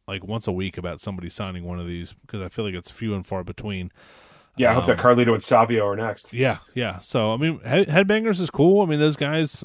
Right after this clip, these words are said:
Speaker 1: are, um, were a big part of the Attitude Era. They're, they have an awesome gimmick. They'll probably look really, really, really cool in some Elites.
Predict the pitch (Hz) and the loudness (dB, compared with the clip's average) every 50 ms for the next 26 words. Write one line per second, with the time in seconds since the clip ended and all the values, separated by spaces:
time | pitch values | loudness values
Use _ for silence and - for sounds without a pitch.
0 | - _ - 120 120 120 120 120 120 120 120 120 117 113 113 80 98 110 110 110 | -12 _ -4 -2 -2 0 0 0 0 0 0 0 0 -2 -2 -4 -4 -4 -4 -4
1 | 107 104 101 98 98 98 80 101 104 95 131 139 131 - 135 131 131 120 117 123 | -4 -4 -4 -4 -6 -6 -6 -6 -4 -2 -4 -4 -2 -2 -2 0 0 2 0 0
2 | 139 143 - - 151 143 139 139 143 143 147 147 143 117 - 107 107 92 - - | 0 0 -2 -2 0 0 2 2 2 2 2 0 0 -2 -4 -4 -6 -6 -8 -12
3 | - _ - 110 110 98 95 95 107 127 127 - 120 107 98 123 127 135 131 - | -18 _ -12 -10 -8 -8 -6 -6 -4 -4 -4 -6 -6 -4 -2 -2 -2 -2 -2 -2
4 | 107 98 - 135 135 113 - - - - 87 90 104 120 127 117 104 95 - _ | -4 -4 -2 -4 -4 -4 -4 -8 -10 -14 -12 -8 -6 -4 -4 -4 -6 -8 -12 _
5 | _ _ _ _ _ _ _ _ _ _ - - 113 104 104 - _ _ 107 120 | _ _ _ _ _ _ _ _ _ _ -8 -6 -6 -6 -6 -10 _ _ -10 -8
6 | 127 120 110 - 110 104 104 101 95 92 - - - - 98 87 87 92 107 120 | -8 -8 -6 -6 -4 -4 -4 -4 -6 -8 -12 -16 -16 -14 -14 -12 -10 -8 -8 -8
7 | 120 - - - - | -8 -8 -10 -14 -14